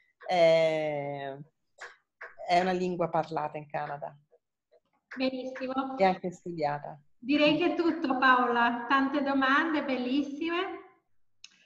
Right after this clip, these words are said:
Speaker 2: Ringrazio i nostri partecipanti per il vostro interesse. E prima di chiudere, Paola, vuoi aggiungere qualcos'altro?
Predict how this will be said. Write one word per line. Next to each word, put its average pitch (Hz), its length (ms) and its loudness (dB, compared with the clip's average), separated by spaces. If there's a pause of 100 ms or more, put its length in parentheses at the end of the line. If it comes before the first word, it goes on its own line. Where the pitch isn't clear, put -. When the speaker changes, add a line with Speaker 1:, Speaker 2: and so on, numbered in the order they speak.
(120)
Speaker 2:
Ringrazio 254 880 4
i 254 100 4
nostri 254 340 0
partecipanti 262 800 0
per 254 140 -2
il 233 100 -4
vostro 240 320 -6
interesse. 254 880 -4 (320)
E 247 1120 -2
prima 277 240 2
di 302 140 2
chiudere, 294 380 2
Paola, 269 240 6
vuoi 269 160 2
aggiungere 269 480 0
qualcos'altro? 277 880 0